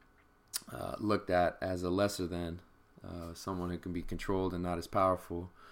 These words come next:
when in reality that could, dynamic could have switched.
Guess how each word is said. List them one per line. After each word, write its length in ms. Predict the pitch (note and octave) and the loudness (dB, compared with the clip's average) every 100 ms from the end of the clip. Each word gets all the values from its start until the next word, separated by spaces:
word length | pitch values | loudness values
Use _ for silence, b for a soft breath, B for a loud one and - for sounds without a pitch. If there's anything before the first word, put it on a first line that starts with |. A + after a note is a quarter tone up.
| B B - | B B -6
when 460 | F#2 F#2 F2+ F2 | -2 0 0 -2
in 140 | F2 F2 | -2 -2
reality 500 | F2+ F#2+ F#2+ F2+ F2 | 2 4 4 2 0
that 220 | F2 - | -2 -4
could, 240 | F#2 E2+ - _ - | -4 -4 -6 _ -4
dynamic 440 | F2 F2+ F#2+ F2+ | -2 0 -2 -2
could 140 | - | -4
have 100 | E2+ | -4
switched. 480 | D#2 - G#2+ F2+ - | -4 0 0 0 -4